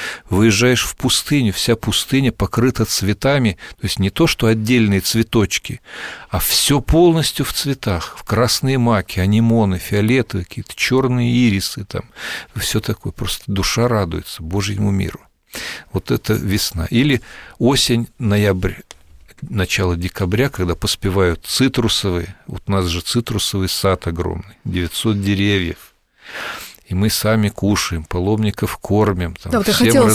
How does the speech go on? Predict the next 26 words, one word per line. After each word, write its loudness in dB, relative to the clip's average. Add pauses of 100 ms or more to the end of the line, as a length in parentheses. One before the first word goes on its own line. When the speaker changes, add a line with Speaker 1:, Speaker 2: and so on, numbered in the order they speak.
Speaker 1:
раздаём. 4
Speaker 2:
спросить 2
в -8
свете 0
вот -4
рассказов -2
этих, -4
а 2
вы 2
паломников 2
принимаете? 0 (120)
Speaker 1:
Ну, 2
как 0
мы -4
принимаем? 0
Все 0
наши 0
участки — 0 (180)
это -2
паломнические 0
места, 0 (200)
связаны 0
с -2
какими-то -2
евангельскими 2
событиями. -4